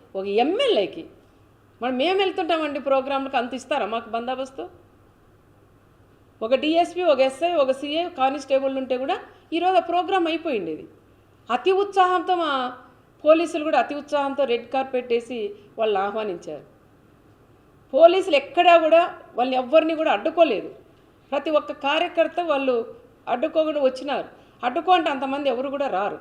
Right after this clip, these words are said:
అనవసరంగా వాళ్ళు టీవీ, వాళ్ళ ఛానళ్ళు ఉంటాయి కొన్ని, ఆ ఛానళ్ళు సాక్షి వాళ్ళైతే మండలానికి ఎవరు వచ్చినట్లున్నారు, ప్రతి ఒక్క వీధుల్లోనూ పెడుతున్నారు. అడ్డుకున్నారు. ఎక్కడ అడ్డుకున్నారయ్యా?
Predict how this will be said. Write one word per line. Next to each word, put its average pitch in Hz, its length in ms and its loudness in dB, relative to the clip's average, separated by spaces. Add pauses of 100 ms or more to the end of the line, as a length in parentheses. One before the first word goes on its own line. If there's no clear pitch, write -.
(800)
అనవసరంగా 359 760 0
వాళ్ళు 294 260 0
టీవీ, 302 300 -2
వాళ్ళ 269 160 0
ఛానళ్ళు 277 440 -2
ఉంటాయి 254 240 -4
కొన్ని, 175 280 -8 (480)
ఆ 233 80 -2
ఛానళ్ళు 285 480 -2
సాక్షి 254 360 -2
వాళ్ళైతే 269 640 -2 (280)
మండలానికి 285 460 -4
ఎవరు 277 120 4
వచ్చినట్లున్నారు, 269 760 -4 (120)
ప్రతి 240 200 -6
ఒక్క 233 220 -4
వీధుల్లోనూ 277 520 -6
పెడుతున్నారు. 196 480 -8 (300)
అడ్డుకున్నారు. 226 600 -2
ఎక్కడ 285 240 -4
అడ్డుకున్నారయ్యా? 311 640 -4